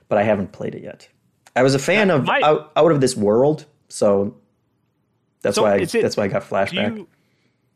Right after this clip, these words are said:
Speaker 2: d-, is it, is it similar to that game? It's not, like, the same people who made the originals or anything, right? It's just they
Speaker 1: I
Speaker 2: were just
Speaker 1: don't
Speaker 2: kinda
Speaker 1: know if it
Speaker 2: similar,
Speaker 1: is or
Speaker 2: right?
Speaker 1: not.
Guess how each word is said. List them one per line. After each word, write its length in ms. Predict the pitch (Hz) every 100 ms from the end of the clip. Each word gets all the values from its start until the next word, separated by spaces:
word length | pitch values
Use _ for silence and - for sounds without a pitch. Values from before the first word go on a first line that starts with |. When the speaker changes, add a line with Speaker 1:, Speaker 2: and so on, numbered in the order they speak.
| _ 143
Speaker 2:
d-, 100 | -
is 160 | 175 156
it, 240 | - - _ _ -
is 120 | 160
it 120 | 170 -
similar 500 | - 185 247 302 311
to 100 | 277
that 200 | 302 302
game? 240 | 302 302
It's 180 | 156 -
not, 180 | 226 202
like, 280 | 165 139 -
the 80 | 123
same 540 | - 151 123 104 107 _ _ _ _ _
people 320 | - 226 139 110
who 80 |
made 180 | 113 107
the 80 | 101
originals 480 | 107 160 104 71 -
or 60 | -
anything, 260 | - -
right? 180 | 104 131
It's 140 | 127
just 180 | - 139
they 160 | 127 113
Speaker 1:
I 80 | 185
Speaker 2:
were 60 | 202
just 180 | 180 143
Speaker 1:
don't 20 |
Speaker 2:
kinda 140 | 123
Speaker 1:
know 80 | 113
if 120 | 107
it 80 | 101
Speaker 2:
similar, 60 | 98
Speaker 1:
is 120 | -
or 20 |
Speaker 2:
right? 60 | 90
Speaker 1:
not. 280 | 92 -